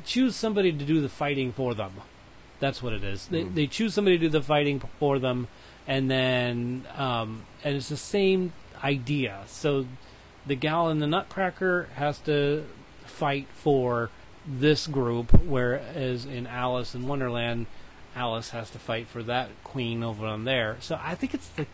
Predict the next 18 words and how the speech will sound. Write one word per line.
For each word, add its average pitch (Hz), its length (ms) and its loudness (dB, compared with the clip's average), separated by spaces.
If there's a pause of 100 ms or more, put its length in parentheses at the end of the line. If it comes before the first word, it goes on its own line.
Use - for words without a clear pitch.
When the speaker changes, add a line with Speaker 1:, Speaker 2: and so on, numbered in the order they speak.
Speaker 1:
the 156 100 -6
same. 165 560 -4 (440)
So 156 380 4 (420)
it 175 100 -4
should 247 220 -4
be 240 160 2
interesting. 156 680 -4 (960)
Um, 123 440 -4 (1160)
I 165 220 4
think, 117 440 -4 (640)
you 147 120 -4
know, 117 260 -6 (580)
just 214 220 -8
a 156 60 0
thought. 104 340 -4 (1300)
So, 135 880 2
and 156 220 2
then, 202 520 2